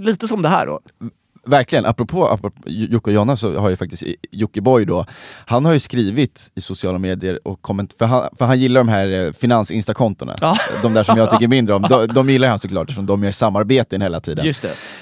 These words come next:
Speaker 1: det.
Speaker 2: Eh, och gynnar varandra. Och då brukar han kommentera ibland så här, och då brukar han skriva om aktier och vad han tycker om vissa aktier.
Speaker 1: Ja.
Speaker 2: Eh, så han har bland annat skrivit väldigt positivt om S B B, vet jag.
Speaker 1: All right, all right.
Speaker 2: Eh, ja. Kul
Speaker 1: Kul.
Speaker 2: kuru-, kul kuriosa.
Speaker 1: Ja.
Speaker 2: Mm, ehm,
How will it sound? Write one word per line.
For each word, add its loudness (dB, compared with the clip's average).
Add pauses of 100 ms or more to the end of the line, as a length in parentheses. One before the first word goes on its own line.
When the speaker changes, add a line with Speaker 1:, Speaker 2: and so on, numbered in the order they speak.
Speaker 1:
det. -2
Speaker 2:
Eh, 4
och 2
gynnar 4
varandra. 2
Och 0
då 2
brukar 4
han 2
kommentera 2
ibland -4
så -8
här, -8
och -8
då -4
brukar -2
han 0
skriva -2
om -2
aktier -6
och -4
vad -4
han -6
tycker -12
om -12
vissa -14
aktier. -8
Speaker 1:
Ja. 0
Speaker 2:
Eh, -2
så -2
han 4
har 6
bland 4
annat 4
skrivit 2
väldigt 2
positivt -4
om -6
S -10
B -10
B, -6
vet -12
jag. -6
Speaker 1:
All 4
right, 0
all 2
right. 4
Speaker 2:
Eh, -2
ja. 2 (680)
Kul -4
Speaker 1:
Kul. 2 (180)
Speaker 2:
kuru-, -14
kul 0
kuriosa. -4
Speaker 1:
Ja. 2 (120)
Speaker 2:
Mm, -2 (100)
ehm, 4